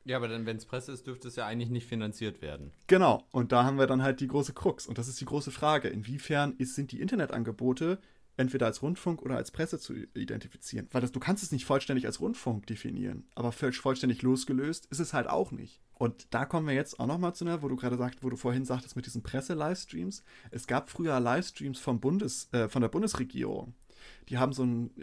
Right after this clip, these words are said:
Speaker 2: Channel gehabt, wo sie dann hatten, ja, wir streamen die Pressekonferenz live oder hier eine Rede streamen wir live, dann und dann, um fünfzehn Uhr am Mittwoch. Und wir erinnern uns, Rundfunk ist immer, wenn es linear ist, wenn alle Menschen drauf zugreifen können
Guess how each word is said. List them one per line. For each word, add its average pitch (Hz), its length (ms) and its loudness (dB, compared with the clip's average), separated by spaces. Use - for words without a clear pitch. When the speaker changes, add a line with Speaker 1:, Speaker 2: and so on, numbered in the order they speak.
Speaker 2:
Channel 175 320 2
gehabt, 151 400 -2
wo 131 60 0
sie 123 120 -2
dann 123 140 -2
hatten, 131 240 -2
ja, 123 240 0
wir 127 140 -2
streamen 131 320 -4
die 127 140 -4
Pressekonferenz 120 800 -4
live 113 320 0
oder 117 120 -2
hier 123 160 0
eine 120 160 2
Rede 131 240 -2
streamen 117 300 -4
wir 117 80 0
live, 113 280 -2
dann 131 160 0
und 123 160 0
dann, 123 260 0
um 123 140 -4
fünfzehn 143 420 -2
Uhr 147 160 0
am 117 140 2
Mittwoch. - 440 -4
Und 127 160 0
wir 127 120 8
erinnern 214 260 8
uns, 170 380 0
Rundfunk 143 500 2
ist 95 120 -10
immer, 127 200 0
wenn 113 140 0
es 104 140 -6
linear 107 500 -2
ist, 233 340 -6
wenn 127 180 0
alle 120 200 0
Menschen 113 360 0
drauf 113 220 -4
zugreifen 131 560 -2
können 185 360 -6